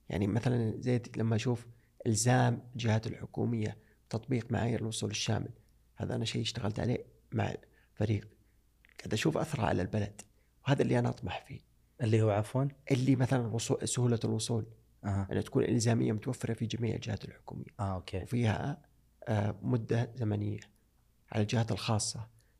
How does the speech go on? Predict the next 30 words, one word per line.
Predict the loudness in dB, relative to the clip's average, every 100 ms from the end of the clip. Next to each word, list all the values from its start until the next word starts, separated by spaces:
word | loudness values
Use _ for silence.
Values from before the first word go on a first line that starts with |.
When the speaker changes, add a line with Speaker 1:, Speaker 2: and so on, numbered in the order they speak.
| -6
Speaker 1:
الآن | 2 2 2
ترى | -2 -2
صار | -2 -2
إلزامي، | -2 0 0 -2 -10 _ _ _ _ _ 0
ما | 4
صار | 6 4 4
اجتهاد | 2 2 2 0
شخصي | -2 -2 -4
إنه | -2 0
لو | 2 4
والله | 2 0 -2 -12 _ -8
أنت | -4 0
تبغى | 0 -2
تحط | -4 -4 2
منحدر | 2 2 0 0
ولا | 0 -2 -4 -10 _ -20 _
توفر | -2 -2 0 0 2
ال-، | 2 0
المعايير | -2 -4 -2 0 2 2
هذه، | 0 -2 -4 -8 _ _ _
ما | 0
صارت، | 0 -2 -4 -6 -6 -6
آه، | -4 -2 -2 -2 -6
اختيارية، | -12 -4 0 0 -2 -6 -14 _ _ -4
صارت | -2 0
إلزامية، | 0 2 0 -2 -8 -14 _ _ _
ويقدر | 2 2 4 2
أي | 2
شخص | 0 0 0
يبلغ | 2 2